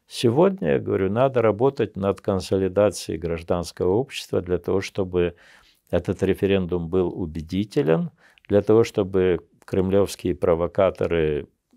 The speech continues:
ну, не буду употреблять терминологию, но поняли, что они на обочине,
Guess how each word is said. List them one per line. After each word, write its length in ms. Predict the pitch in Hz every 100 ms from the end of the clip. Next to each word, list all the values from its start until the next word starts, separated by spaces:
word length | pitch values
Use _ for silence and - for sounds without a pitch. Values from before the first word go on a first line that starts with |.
| _ _ _ _ _ _ _ _ _
ну, 200 | 107 101
не 120 | 87
буду 440 | 85 85 82 82 80
употреблять 880 | 87 - 85 87 85 87 76 - - _ _ _ -
терминологию, 840 | 95 90 92 92 90 82 80 78
но 520 | 90 90 85 80 85 - _ _ _ _ _ _ -
поняли, 420 | 113 101 90 87
что 220 | - 92
они 180 | 90 90
на 240 | 85 80
обочине, 680 | 80 80 113 - 170 175 208